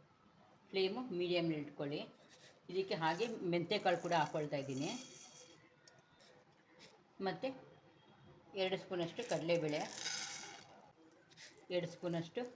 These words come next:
ಉದ್ದಿನಬೇಳೆ, ಧನಿಯಾ ಕಾಳು ಐದು ಸ್ಪೂನು, ಸಾರಿ,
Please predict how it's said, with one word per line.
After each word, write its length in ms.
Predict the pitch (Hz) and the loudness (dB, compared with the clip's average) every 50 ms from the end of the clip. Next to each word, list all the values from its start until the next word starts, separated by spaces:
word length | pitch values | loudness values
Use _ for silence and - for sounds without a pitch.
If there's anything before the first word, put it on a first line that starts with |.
| - - 185 | -10 -6 -4
ಉದ್ದಿನಬೇಳೆ, 840 | 170 143 147 165 165 156 147 147 139 143 160 208 - - - - - - - - - _ - - - - - - - - _ _ _ _ - - 165 - - - - - - - - - - - - - - - _ - - - - - - - - - - - - - - - - - - - - - - - - - - - - - - - - - - - - - - - - - - - 302 175 160 | -2 2 4 4 4 4 4 2 2 2 0 0 -2 -8 -16 -18 -20 -20 -20 -20 -20 _ -20 -20 -20 -20 -20 -20 -20 -20 _ _ _ _ -20 -20 -20 -20 -20 -20 -20 -20 -20 -20 -20 -20 -20 -20 -20 -20 -20 -20 _ -20 -20 -20 -20 -20 -20 -20 -20 -20 -20 -20 -20 -20 -20 -20 -20 -20 -20 -20 -20 -20 -20 -20 -20 -20 -20 -20 -20 -20 -20 -20 -20 -20 -20 -20 -20 -20 -20 -20 -20 -20 -14 -12 -10 -4 -2
ಧನಿಯಾ 320 | 175 170 175 180 180 170 | 0 2 2 2 2 2
ಕಾಳು 560 | 170 - 160 147 147 156 190 240 - - - - - - - - - - - - - - - - - - - - - - - - - - - - - | 2 4 4 4 4 2 -2 -2 -6 -10 -16 -20 -20 -20 -20 -20 -20 -20 -20 -20 -20 -20 -20 -20 -20 -20 -20 -20 -20 -20 -20 -20 -20 -20 -12 -4 0
ಐದು 200 | 160 170 170 165 | 0 0 0 0
ಸ್ಪೂನು, 640 | - - - 156 151 143 143 147 175 - - - - - - - _ - - - - - - - - - - - - - - - - - - | -4 -10 -8 -4 -4 -2 -2 -4 -4 -6 -10 -14 -20 -20 -20 -20 _ -20 -20 -20 -20 -20 -20 -20 -20 -20 -20 -20 -20 -20 -20 -20 -18 -10 -6
ಸಾರಿ, 320 | 226 214 208 202 208 208 | -2 0 0 0 0 -4